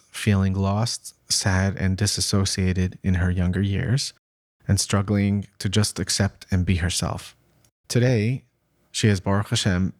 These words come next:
learned how to be okay with her feelings and open up to hope, connection, and life's blessings. She openly shares a part of herself on her Instagram page called Mastering Me,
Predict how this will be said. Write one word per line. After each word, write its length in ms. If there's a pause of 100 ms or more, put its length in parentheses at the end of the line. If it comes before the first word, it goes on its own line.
(260)
learned 340
how 300
to 160
be 200
okay 360
with 240
her 100
feelings 600 (260)
and 160
open 300
up 220 (100)
to 100
hope, 480
connection, 760 (280)
and 140
life's 240
blessings. 580 (640)
She 140
openly 340
shares 520
a 60
part 280
of 80
herself 540 (400)
on 100
her 140
Instagram 520
page 460
called 460
Mastering 520
Me, 300